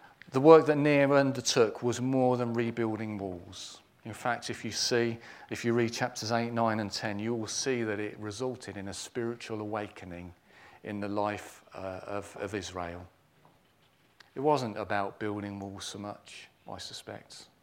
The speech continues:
God's agenda was much more than that. It was about turning the hearts of the people to himself. We see in those chapters of Ezra, uh, the priest,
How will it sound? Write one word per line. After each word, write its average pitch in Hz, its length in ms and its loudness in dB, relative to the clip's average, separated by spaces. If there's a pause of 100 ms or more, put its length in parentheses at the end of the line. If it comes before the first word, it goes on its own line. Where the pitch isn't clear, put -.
(100)
God's 104 280 -8
agenda 101 360 -10
was 98 200 -12
much - 260 -10
more 92 180 -8
than 92 160 -10
that. 95 260 -10 (720)
It 123 80 -6
was 113 140 -2
about 113 320 -2
turning 113 420 -4
the 107 80 -4
hearts 110 440 -2
of 107 80 -8
the 107 60 -12
people 90 540 -8 (380)
to 101 100 -8
himself. 90 800 -6 (540)
We 117 100 0
see 135 260 6
in 123 160 2
those 113 240 0
chapters - 640 -6
of 98 200 -8 (320)
Ezra, 101 560 -2 (420)
uh, 95 180 -4
the 98 100 -6
priest, - 640 -4